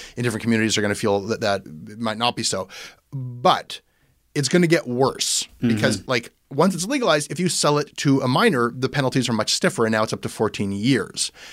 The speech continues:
Speaker 1: So the actual practical application, I, I, I wanna deal with the media side of it and not the policy itself, but that's one aspect of it where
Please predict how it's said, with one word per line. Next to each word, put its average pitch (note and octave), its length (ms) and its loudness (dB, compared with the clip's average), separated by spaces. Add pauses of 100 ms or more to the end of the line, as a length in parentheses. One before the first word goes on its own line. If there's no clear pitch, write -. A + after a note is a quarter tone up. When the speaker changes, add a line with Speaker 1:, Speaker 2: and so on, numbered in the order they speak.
(100)
Speaker 1:
So - 140 0
the E3+ 140 2 (100)
actual B3+ 400 0
practical F3 460 -2
application, C3 420 -2
I, D#3 340 0
I, C#3+ 120 2
I C#3+ 80 0
wanna G3 160 6
deal C#3+ 100 4
with C3+ 120 2
the A#2 40 -2
media A2 240 0
side G#2+ 180 2
of G2+ 80 -2
it G#2 40 -4
and G2+ 100 -6
not G2 140 -2
the - 60 -12
policy G2 340 -2
itself, F#2+ 280 -2
but G#2+ 140 -10
that's F#3+ 240 0
one C#3 220 0
aspect A#2+ 440 -2
of G#2 80 -2
it G#2 80 -4
where G#2 320 2